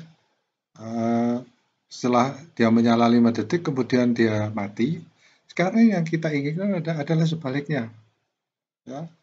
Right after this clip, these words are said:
Yang kita inginkan adalah pada waktu timer ini menghitung, ya, lampu ini belum menyala. Setelah timer ini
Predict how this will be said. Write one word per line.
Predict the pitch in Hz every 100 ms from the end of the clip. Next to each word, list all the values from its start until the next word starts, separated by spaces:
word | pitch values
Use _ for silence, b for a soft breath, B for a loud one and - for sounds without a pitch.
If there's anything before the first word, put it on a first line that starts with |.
| _ _ _ -
Yang | 160 190 175 175
kita | 180
inginkan | 156 147 156 165 185
adalah | 123 110 113 151 180 - b b b _ -
pada | 160 127
waktu | 170 202 - 208
timer | 156 151 135 135
ini | 123 131
menghitung, | 120 104 101 101 95 98 160 - _ _ _ -
ya, | 139 - _ _ _ _
lampu | 151 165 196
ini | 208 170
belum | 170 160
menyala. | 165 160 139 131 135 _ _ _ _ _ _ _
Setelah | - 156 156
timer | 160 151 147 151
ini | 147